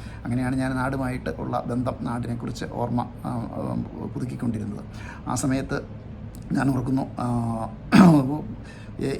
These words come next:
എങ്ങനെയെങ്കിലും നാട്ടിലേക്ക് മടങ്ങണം എന്നെനിക്കൊരാഗ്രഹം ഉണ്ടായിരുന്നുവെങ്കിലും, ആ, മനസ്സിൽ ഒരു, ആ, പുറത്തു പോയി എന്തെങ്കിലും ഒരു ജോലിയോ ഒന്നും തരപ്പെടാതെ, ആ, ഒരു പരാജിതനായിട്ട് മടങ്ങുവാനുള്ള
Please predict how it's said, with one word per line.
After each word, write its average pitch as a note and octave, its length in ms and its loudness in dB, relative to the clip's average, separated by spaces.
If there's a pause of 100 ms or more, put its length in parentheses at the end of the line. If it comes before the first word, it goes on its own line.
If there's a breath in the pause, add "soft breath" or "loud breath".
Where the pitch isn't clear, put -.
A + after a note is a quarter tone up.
എങ്ങനെയെങ്കിലും E3 440 4
നാട്ടിലേക്ക് D#3 400 2
മടങ്ങണം D#3 540 4
എന്നെനിക്കൊരാഗ്രഹം E3+ 960 2
ഉണ്ടായിരുന്നുവെങ്കിലും, E3 1120 2 (140)
ആ, C3 80 -2 (380)
മനസ്സിൽ D#3+ 420 0
ഒരു, D3 520 0 (160)
ആ, C3+ 60 -4 (480)
പുറത്തു C#3 240 -6
പോയി C#3 180 0
എന്തെങ്കിലും C3+ 360 0
ഒരു C#3 100 2
ജോലിയോ C#3 380 2
ഒന്നും D3+ 260 0
തരപ്പെടാതെ, C#3+ 520 2 (520 loud breath)
ആ, C2+ 300 0
ഒരു - 320 -4 (260)
പരാജിതനായിട്ട് D3+ 680 2
മടങ്ങുവാനുള്ള C#3+ 880 2